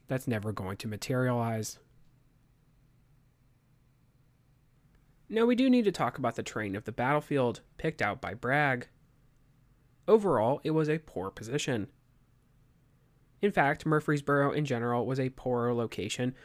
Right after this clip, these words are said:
for any kind of defensive line because of all these roads that could be used to approach. It would be easily flanked if the Union forces felt so inclined.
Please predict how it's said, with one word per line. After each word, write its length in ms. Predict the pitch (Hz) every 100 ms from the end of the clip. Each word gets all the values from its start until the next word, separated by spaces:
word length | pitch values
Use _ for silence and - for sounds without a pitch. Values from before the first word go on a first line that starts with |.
| - - _
for 360 | - 160 160 151
any 200 | - 226
kind 220 | 214 135 123
of 60 |
defensive 440 | 117 - 110 104 101
line 380 | 117 147 147 143 - - -
because 260 | - 180
of 80 | 170
all 140 | 135
these 200 | 139 131
roads 500 | 117 117 110 135 147
that 180 | - 98
could 160 | - 139
be 80 | 160
used 380 | 110 107 -
to 160 | - 104
approach. 580 | 101 - 165 160 - - _ _ _ _ _ _ _ _ _ _ _ _ _ _ _ _ _ _ _ _ -
It 60 |
would 160 | 170 156
be 220 | 139 135
easily 320 | 127 123 107
flanked 440 | 107 - 156 165 160
if 160 | 156
the 120 | 156 143
Union 240 | 123 113
forces 420 | - 120 120 139
felt 240 | 135 110 -
so 200 | 110 101
inclined. 560 | 101 135 131 127 120